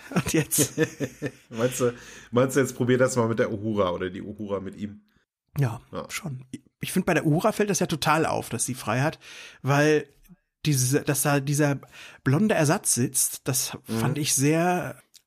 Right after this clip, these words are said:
Speaker 1: ja, schockierend kann ich nicht sagen. Aber man, man denkt
Speaker 2: Schockierend?
Speaker 1: erstmal, Moment, Moment, die, die, die gehört da nicht hin, denkt man. <laughs> Was soll das?
Speaker 2: Sch-, ja, ich wollte gerade sagen, schockierend wäre jetzt schon ein ziemlich, ziemlich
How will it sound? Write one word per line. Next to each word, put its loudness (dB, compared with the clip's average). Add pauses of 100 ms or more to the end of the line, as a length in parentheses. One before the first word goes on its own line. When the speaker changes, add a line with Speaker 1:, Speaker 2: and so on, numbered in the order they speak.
Speaker 1:
ja, 0
schockierend 0
kann 0
ich -4
nicht 0
sagen. -4 (560)
Aber 2
man, 4
man -2
denkt -6
Speaker 2:
Schockierend? 4
Speaker 1:
erstmal, 2
Moment, 4 (360)
Moment, 0
die, 2
die, -2
die 0
gehört 2
da 4
nicht 2
hin, 2
denkt -2
man. 0 (320)
<laughs> -20
Was 0
soll 4
das? 0
Speaker 2:
Sch-, 0 (400)
ja, -4 (180)
ich -2
wollte 0
gerade -2
sagen, 2
schockierend 0
wäre 2
jetzt -6
schon 0 (280)
ein -6
ziemlich, 0
ziemlich 0